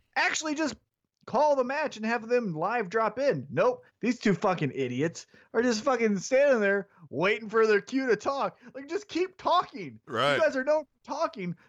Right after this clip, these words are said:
Speaker 1: so just keep talking.
Speaker 2: Yeah. Yeah,
Speaker 1: Like,
Speaker 2: it is weird.
Speaker 1: and
Speaker 2: That,
Speaker 1: then
Speaker 2: that felt
Speaker 1: Booker
Speaker 2: awkward.
Speaker 1: T's having to, yeah, Booker T's having to, like, hit him and, like, "Hey, man, talk." "Oh,
Speaker 2: Bro.
Speaker 1: yeah, yeah, yeah, yeah." Yeah.
Speaker 2: Yeah.
Speaker 1: Ha-, have you forgot television, man? You've
Speaker 2: He
Speaker 1: been
Speaker 2: must
Speaker 1: on
Speaker 2: have.
Speaker 1: this for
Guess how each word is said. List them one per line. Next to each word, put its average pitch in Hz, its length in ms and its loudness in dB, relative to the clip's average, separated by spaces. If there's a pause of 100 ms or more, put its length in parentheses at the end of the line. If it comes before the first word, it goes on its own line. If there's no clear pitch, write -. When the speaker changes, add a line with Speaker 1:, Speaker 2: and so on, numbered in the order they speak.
Speaker 1:
so 262 160 -6
just 285 320 -2 (260)
keep 392 240 2 (160)
talking. 269 600 -2 (480)
Speaker 2:
Yeah. 98 220 -10 (640)
Yeah, 104 300 -8
Speaker 1:
Like, - 220 0 (180)
Speaker 2:
it 120 60 -16
is 101 100 -16
weird. 78 300 -14 (640)
Speaker 1:
and 269 160 -4
Speaker 2:
That, 285 40 -2
Speaker 1:
then 262 100 2
Speaker 2:
that - 160 -6
felt 226 160 -2
Speaker 1:
Booker 262 160 -2
Speaker 2:
awkward. 254 60 -16 (100)
Speaker 1:
T's 254 100 -6
having 226 300 -2
to, 196 160 -12
yeah, 220 100 -2
Booker 254 280 -4
T's 240 200 -6
having 220 240 2
to, 214 60 0
like, 165 160 0
hit 240 160 2
him 208 140 0
and, 156 200 -4
like, 135 240 -2 (220)
"Hey, 185 100 2
man, 143 180 -4
talk." 165 300 -2
"Oh, 185 140 4
Speaker 2:
Bro. 110 160 4
Speaker 1:
yeah, 131 100 0
yeah, 123 100 -8
yeah, 117 120 -8
yeah." 107 120 -10 (760)
Yeah. 165 240 -4 (160)
Speaker 2:
Yeah. 214 260 -2
Speaker 1:
Ha-, 208 140 0
have 202 120 0
you 226 80 2
forgot 240 540 -2
television, 339 720 -4
man? 415 240 -6 (240)
You've 285 100 -10
Speaker 2:
He 277 60 -12
Speaker 1:
been 311 80 -4
Speaker 2:
must 339 160 4
Speaker 1:
on 359 60 0
Speaker 2:
have. 294 80 2
Speaker 1:
this 269 120 -4
for 269 320 -6